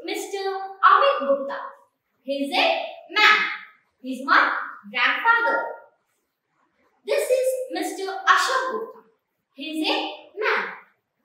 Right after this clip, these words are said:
He's my father. That is Evelyn. She's a girl. She's a girl. She's my sister. That is Mister Veena Gupta. She's a woman.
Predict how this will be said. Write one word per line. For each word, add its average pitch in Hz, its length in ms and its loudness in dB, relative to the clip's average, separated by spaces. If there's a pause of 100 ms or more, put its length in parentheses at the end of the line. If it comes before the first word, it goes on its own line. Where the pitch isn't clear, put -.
He's 285 280 -12
my - 360 0 (280)
father. - 420 -2 (1120)
That 381 260 6
is 440 160 2 (400)
Evelyn. - 500 0 (640)
She's - 640 0
a 262 180 -10
girl. - 520 6
She's 262 120 -12
a - 640 -2
girl. - 600 0 (160)
She's 302 260 -10
my - 240 8 (300)
sister. - 380 0 (840)
That 392 300 4
is 523 520 -2
Mister 359 320 -6
Veena 359 580 2
Gupta. - 300 -6 (520)
She's 277 280 -10
a - 280 -6 (240)
woman. - 440 0